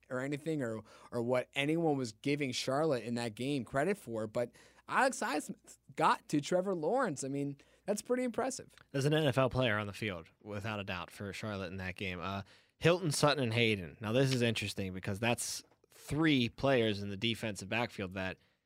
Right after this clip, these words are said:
Speaker 2: played significant roles i-, in the twenty, uh, twenty season. Hayden could be a cap casualty, and, you know, I'm starting to really suspect that he really might be cut and they
Speaker 1: The
Speaker 2: will
Speaker 1: more and
Speaker 2: move
Speaker 1: more
Speaker 2: on
Speaker 1: we,
Speaker 2: from him.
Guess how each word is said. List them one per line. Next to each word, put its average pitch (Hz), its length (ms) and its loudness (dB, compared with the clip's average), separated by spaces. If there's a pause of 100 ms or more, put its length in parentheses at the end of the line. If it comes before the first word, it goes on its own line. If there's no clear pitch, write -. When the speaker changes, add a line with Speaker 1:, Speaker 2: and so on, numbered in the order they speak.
(200)
Speaker 2:
played 147 220 4
significant 135 580 0
roles 117 520 4
i-, 107 40 -4
in 113 340 0
the 104 80 2
twenty, 107 600 2
uh, 95 260 0
twenty 104 300 -2
season. 107 440 -2
Hayden 143 300 4
could 139 140 0
be 135 120 4
a 120 40 2
cap 120 280 4
casualty, 117 600 2
and, 107 360 0 (520)
you 113 80 4
know, 117 120 6
I'm 104 140 2
starting 139 360 4
to 139 80 4
really 131 220 6
suspect 117 460 0
that 104 120 2
he 113 120 -2
really 110 320 0
might 101 300 -2
be 104 180 -4
cut 107 300 -6
and 98 280 -6
they 95 100 -2
Speaker 1:
The 127 60 0
Speaker 2:
will 135 160 2
Speaker 1:
more 170 140 6
and 170 80 2
Speaker 2:
move 156 100 4
Speaker 1:
more 156 100 6
Speaker 2:
on 139 60 2
Speaker 1:
we, 131 100 -2
Speaker 2:
from 95 80 -6
him. 92 260 -8